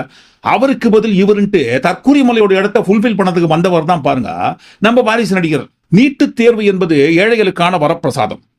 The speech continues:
என்ன மாதிரி கோவில்ல கொடுக்குற சுண்டல் பிரசாதம் இருக்கு இல்லைங்களா, அந்த மாதிரி இந்த நீட்டு தேர்வு மூலமாக ஏழைகளுக்கு சீட்டை வாரி வாரி வழங்குவோம். எவ்வளவு மார்க் வாங்கினாலும், அவங்க பாஸ் ஆயிட்டாலே, ஆவரேஜ் மார்க் வாங்கி பாஸ் ஆயிட்டாலே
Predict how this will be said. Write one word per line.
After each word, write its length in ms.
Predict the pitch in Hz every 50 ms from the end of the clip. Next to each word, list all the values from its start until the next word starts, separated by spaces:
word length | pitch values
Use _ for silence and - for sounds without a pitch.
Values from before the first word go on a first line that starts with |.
| _ _ _ -
என்ன 200 | 127 139 165 175 170
மாதிரி 260 | 160 151 139 147 151 151 151 156 - - - _
கோவில்ல 320 | 196 233 269 262 254 220 170
கொடுக்குற 240 | 175 190 185 170 180
சுண்டல் 340 | 170 - 185 214 202 214 214 -
பிரசாதம் 300 | 170 170 175 165 151 151
இருக்கு 180 | - 151 151
இல்லைங்களா, 260 | 139 135 147 180 170
அந்த 200 | 131 139 170 180 185 170
மாதிரி 300 | 180 196 202 180 165 127 120 131 147 165 -
இந்த 140 | - 151 156
நீட்டு 280 | 156 190 226 220 - 208
தேர்வு 280 | - 175 190 190 185 165
மூலமாக 360 | 165 170 165 165 170 180 165 156
ஏழைகளுக்கு 440 | 160 185 208 196 185 170 165 - 165
சீட்டை 300 | - - 180 175 196 170 151 - - - _
வாரி 220 | - 160 208 247 254
வாரி 200 | 233 226 220 214
வழங்குவோம். 420 | 190 180 175 175 160 139 110 - _ _ _ _
எவ்வளவு 300 | 151 190 240 294 302 269
மார்க் 240 | 262 247 247 220 220
வாங்கினாலும், 400 | 208 185 185 180 170 151 120 - -
அவங்க 240 | - 131 120 107 - -
பாஸ் 320 | 113 127 156 202 202 -
ஆயிட்டாலே, 380 | 202 190 170 185 180 180 202 180 -
ஆவரேஜ் 380 | - 151 165 175 180 170 151 165
மார்க் 280 | 151 156 156 151 160 156
வாங்கி 180 | 151 147 143 -
பாஸ் 260 | - 139 147 156 -
ஆயிட்டாலே 400 | 143 135 117 127 123 104 - 98